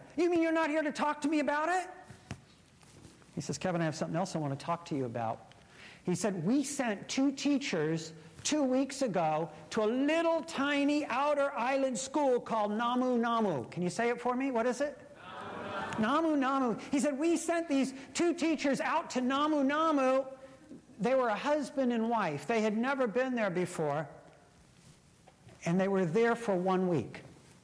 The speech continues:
Speaker 1: And they decided they couldn't take it because this was way, way, way out in the middle of the ocean, a little island school. Three hundred people lived on the island.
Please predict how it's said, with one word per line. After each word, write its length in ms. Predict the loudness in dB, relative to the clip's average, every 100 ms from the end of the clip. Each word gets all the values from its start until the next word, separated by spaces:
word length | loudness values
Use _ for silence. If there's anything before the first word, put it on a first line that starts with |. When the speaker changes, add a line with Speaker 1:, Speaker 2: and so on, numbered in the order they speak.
| -20 -20 -20 -20 -20 -18 -6
Speaker 1:
And 100 | -2
they 80 | -2
decided 320 | -2 -2 0
they 100 | -2
couldn't 360 | -2 -4 -4 -2
take 240 | -4 -2
it 80 | -4
because 320 | 0 -2 -2 -4 -2
this 180 | 0
was 160 | 2 0
way, 480 | 2 0 2 2 2
way, 480 | 2 0 2 2 2
way 680 | 0 -2 2 4 4 4 4
out 180 | 2
in 60 | 0
the 80 | 2
middle 240 | 4 4
of 120 | 4
the 140 | 2 2
ocean, 480 | 2 2 0 0 0 -4 0
a 80 | 0
little 580 | 4 4 4 4 2 2
island 480 | 2 4 4 2
school. 400 | 0 -2 2 4
Three 320 | 2 0 2 4
hundred 300 | 4 2 2
people 340 | 2 4 4
lived 220 | 4 4
on 140 | 2 2
the 100 | 0
island. 460 | 2 2 4 2